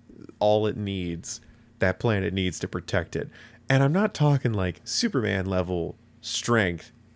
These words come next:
and power to be an actual threat. I'm talking a guy who is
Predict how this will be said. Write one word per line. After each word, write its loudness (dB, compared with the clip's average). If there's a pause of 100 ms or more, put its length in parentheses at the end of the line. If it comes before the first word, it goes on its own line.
and 0
power 0
to -4
be -6
an -6
actual 0
threat. -2 (220)
I'm -2
talking 2
a 0
guy 6 (320)
who -4 (440)
is 0